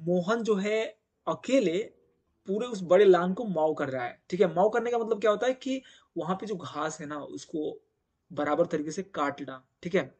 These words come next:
मतलब उसको माउ करना, उसको बोलते हैं। तो नाइन आवर्स में जो है मोहन कंप्लीट कर ले रहा है, तो यहाँ पे लिख लेते हैं, ठीक है, नाइन आवर्स,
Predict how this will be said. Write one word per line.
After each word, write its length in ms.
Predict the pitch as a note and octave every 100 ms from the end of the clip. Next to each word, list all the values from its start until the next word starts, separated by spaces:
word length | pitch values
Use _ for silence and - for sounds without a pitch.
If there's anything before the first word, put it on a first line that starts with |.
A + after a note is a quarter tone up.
| _
मतलब 200 | D#3+ D3
उसको 200 | D3 -
माउ 200 | D#3+ C3+
करना, 300 | C3 D3 _ _ - - - -
उसको 180 | D#3+ F#3
बोलते 240 | D3+ C3 C3+
हैं। 120 | B2+ _ _ _ _ _ _ -
तो 60 |
नाइन 300 | E3+ E3+ A3+
आवर्स 420 | - F3+ G#3 G3 G3+
में 120 | G3
जो 120 | G3
है 100 | G#3+
मोहन 260 | F#3+ E3 F#3+
कंप्लीट 240 | F#3 D#3 D3
कर 120 | C#3
ले 80 | C3+
रहा 80 |
है, 60 | C3
तो 80 | D#3
यहाँ 120 | D#3+
पे 60 | F#3
लिख 80 | F#3
लेते 180 | F3
हैं, 160 | F3+ G#3+ - _ _ _ _ _ _ _ _
ठीक 120 | - F3+
है, 100 | A3+ - _ _ _ _ -
नाइन 680 | E3+ D3 D3+ D#3+ F3 F#3 F#3 _ _ _ _ _
आवर्स, 600 | C#3+ C3 D3 G#3 - -